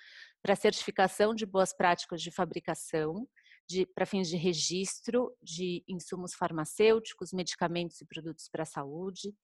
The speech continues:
simplificou regras pra fabricação, importação e aquisição de dispositivos médicos identificados como prioritários pra uso em serviços de saúde, que são os E P Is,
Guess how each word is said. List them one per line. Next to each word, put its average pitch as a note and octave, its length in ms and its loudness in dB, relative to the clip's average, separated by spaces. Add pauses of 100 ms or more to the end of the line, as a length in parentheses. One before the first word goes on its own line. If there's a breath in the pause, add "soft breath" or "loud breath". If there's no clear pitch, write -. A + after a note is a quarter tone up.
(320 soft breath)
simplificou B3+ 560 -2
regras F#3 400 2
pra - 160 -4
fabricação, F3+ 800 0
importação F#3+ 640 -2
e F#3+ 80 -2
aquisição G3+ 720 2
de F#3+ 140 -6
dispositivos E3+ 760 -8
médicos E3+ 720 -4 (300 loud breath)
identificados F#3+ 720 0
como F#3 240 -6
prioritários F3 840 4
pra F3+ 160 2
uso E3 200 -2
em E3 40 -4
serviços D#3+ 420 -4
de D#3+ 120 -4
saúde, E3 500 -2
que - 80 -18
são E3+ 140 -8
os D#3 120 -8
E D3+ 60 -4
P D3+ 140 -8
Is, D#3+ 440 -6